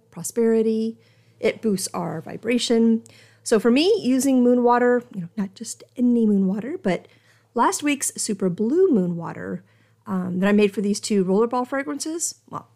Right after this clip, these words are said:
it was just what I needed. So we all know the full moon is not necessarily a time to clean and organize, but it is a time for, you know, celebration, working with our peak energy. It's about being thankful for all we have,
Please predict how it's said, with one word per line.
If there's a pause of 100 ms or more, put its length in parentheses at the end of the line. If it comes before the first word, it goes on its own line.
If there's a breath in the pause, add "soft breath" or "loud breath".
it
was
just (200)
what (220)
I
needed. (880)
So
we
all
know
the
full
moon
is
not (240 loud breath)
necessarily
a
time
to
clean
and
organize,
but (640 soft breath)
it
is
a
time
for,
you
know,
celebration,
working
with
our
peak
energy. (160)
It's
about
being
thankful
for
all
we
have,